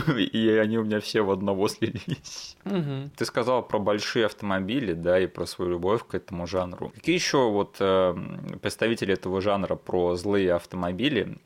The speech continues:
Speaker 1: затесались к нам в детство? Потому что «Максимальное ускорение» — это был далеко не единственный фильм этого жанра, так?
Speaker 2: Да, но мне в голову приходит сразу два варианта. Первый более попсовый, наверное, известный более широкой публике, это «Кристин».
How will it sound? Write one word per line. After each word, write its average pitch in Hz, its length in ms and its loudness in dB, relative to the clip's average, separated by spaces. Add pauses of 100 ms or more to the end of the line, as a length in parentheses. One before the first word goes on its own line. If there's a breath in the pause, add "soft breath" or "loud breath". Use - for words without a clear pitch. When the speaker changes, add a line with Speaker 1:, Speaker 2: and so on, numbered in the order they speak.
(120)
Speaker 1:
затесались 101 560 -2
к - 100 -20
нам 92 180 0
в 95 40 -4
детство? 90 360 -2
Потому 87 360 -6
что 90 360 0
«Максимальное 98 500 -2
ускорение» — 120 340 -2
это 92 140 -8
был 95 160 -2
далеко 95 300 -2
не 98 160 -2
единственный 92 480 -6
фильм - 220 -10
этого 90 300 -6
жанра, - 420 -10
так? 98 220 -4 (640)
Speaker 2:
Да, 95 500 0
но 117 240 0
мне 110 280 0
в 98 60 -4
голову 107 280 4
приходит 107 380 -8
сразу 98 280 -4
два 95 320 2
варианта. 87 680 -4 (340)
Первый 107 320 4
более 95 380 2
попсовый, 127 680 0
наверное, 90 640 -2
известный 90 760 -4 (160)
более 92 260 -2
широкой 95 440 -6
публике, 92 420 -10
это - 120 -6
«Кристин». 165 680 -8